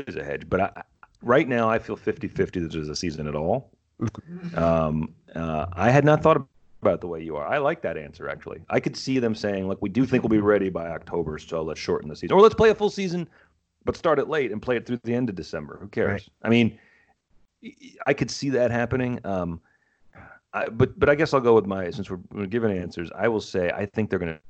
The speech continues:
Speaker 1: try to have a full season, and if they can't, they just won't have a season at all. Um, but,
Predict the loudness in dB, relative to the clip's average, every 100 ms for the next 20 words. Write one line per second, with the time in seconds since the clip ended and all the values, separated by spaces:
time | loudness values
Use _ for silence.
0 | -16 -4 -2 0 -4 -6 -6 -4 -4 -4
1 | -4 -8 -10 -10 -8 -8 -10 -6 -4 -4
2 | -6 -16 _ -8 -8 -6 -4 -6 -8 -10
3 | -8 -8 -6 -6 -6 -6 -10 -12 -6 -6
4 | -4 -6 -6 -10 -14 _ _ _ _ _
5 | 2 2